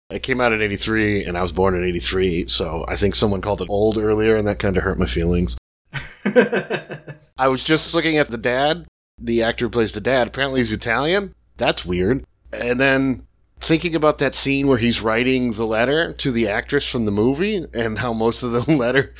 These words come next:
Speaker 1: was just a critique of the film. Like, because they didn't explore more of that, I think he was just, 'cause he knew the one <laughs> actress, he's just like,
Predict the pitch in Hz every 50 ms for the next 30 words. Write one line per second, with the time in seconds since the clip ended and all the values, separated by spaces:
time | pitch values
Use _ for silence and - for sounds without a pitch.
0 | - - - - 113 - - - 123 - - 110 - 123 - - - 120 117 113
1 | - 117 110 - - - 104 107 113 120 139 160 156 - _ _ _ _ _ _
2 | - 123 120 - - 143 151 - - 156 147 160 165 139 156 165 151 151 160 156
3 | 160 - 135 131 - - - - 139 143 143 143 139 139 131 135 143 151 156 156
4 | 143 151 151 160 156 - - 113 123 - - 139 127 113 139 127 127 120 - -
5 | 127 127 - - - 127 113 101 95 - 110 117 113 110 117 123 117 117 113 117
6 | 113 110 110 123 - - - - - 160 160 139 - - 127 120 113 127 131 110
7 | 120 117 110 -